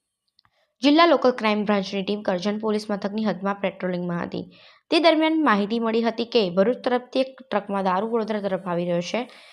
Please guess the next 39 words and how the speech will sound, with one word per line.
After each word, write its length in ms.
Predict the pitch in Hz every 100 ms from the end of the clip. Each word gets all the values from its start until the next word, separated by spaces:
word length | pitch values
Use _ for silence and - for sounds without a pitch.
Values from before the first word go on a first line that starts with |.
| _ -
જે 100 | 214
માહિતીના 460 | 196 196 233 254 226
આધારે 280 | 196 190
માંગલેજ 380 | 202 185 190 247 -
પાસે 300 | 220 208 196 - - _ _ _ _ _ _ _ _
પોલીસે 280 | 240 254 269
વોચ 240 | 226 202 -
ગોઠવી 300 | 202 196 190
દીધી 240 | 175 185 180
હતી. 280 | 180 - - _ _ _ _
દરમિયાન 420 | 180 185 214 240
માહિતીવાળી 540 | 240 220 226 233 233 233
ટ્રક 220 | 240 240
આવતાની 320 | 196 196 202
સાથે 260 | 202 196 202
તેને 220 | 196 190
રોકી 300 | 185 180 220
હતી 260 | 233 262 -
અને 200 | 196 175
તેમાં 300 | 185 180 175
તપાસ 300 | 190 233 254
કરતા 260 | 254 247
તેમાંથી 520 | 247 214 196 190 202 190 - - _
એકસો 280 | 262 269 - 302
ને 100 | 262
એકસઠ 300 | 214 - 269
પેટી 280 | 240 214 214 208
દારૂનો 420 | 180 185 185 190
જથ્થો 320 | 190 185 -
મળી 240 | 170 165 160
આવ્યો. 240 | 165 - _ _ _ _ 202
પી 100 | 196
આઈ 140 | 190
કુણાલ 220 | 196 202 196
પટેલે 320 | 196 220 233
વધુમાં 400 | 208 190 190 190
જણાવ્યું 360 | 185 180 185 196
હતું 220 | 196 208
કે 160 | 226